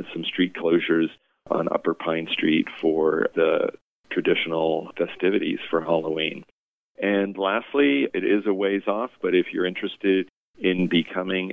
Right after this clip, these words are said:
a vendor for Victorian Christmas, you'll need to let us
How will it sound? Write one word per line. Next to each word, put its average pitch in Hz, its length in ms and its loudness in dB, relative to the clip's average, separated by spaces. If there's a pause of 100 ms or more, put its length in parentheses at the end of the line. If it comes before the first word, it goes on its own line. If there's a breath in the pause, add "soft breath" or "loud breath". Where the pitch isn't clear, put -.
a 87 380 0 (160)
vendor 90 640 0 (220)
for 92 320 2
Victorian 90 580 -2
Christmas, 87 560 -4 (680)
you'll 87 180 0
need 92 220 0
to 90 120 -2
let 87 240 0
us 92 140 0